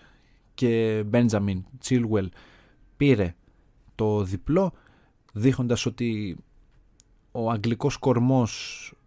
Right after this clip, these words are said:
ε, σε πολλές περιπτώσεις, γιατί έχει, είχε μέσα και Chilwell, είχε μέσα και James και Mount, και καθώς έχει και στον πάγκο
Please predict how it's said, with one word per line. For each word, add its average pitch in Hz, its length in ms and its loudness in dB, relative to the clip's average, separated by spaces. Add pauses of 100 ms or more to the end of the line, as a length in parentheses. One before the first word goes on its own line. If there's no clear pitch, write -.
(100)
ε, 113 80 -14 (240)
σε - 220 -10
πολλές 123 380 2
περιπτώσεις, 117 720 -2
γιατί 117 360 -4
έχει, 120 460 -6
είχε 127 160 -4
μέσα 123 260 -4
και 139 260 -2 (100)
Chilwell, 113 500 -2
είχε 113 220 -8
μέσα 131 260 -4
και 123 180 -8 (140)
James 127 340 2
και 117 120 -2 (100)
Mount, 113 300 0 (920)
και - 80 -16
καθώς 123 300 -4
έχει 131 120 2
και 131 100 -4
στον 135 240 -2
πάγκο 120 320 -2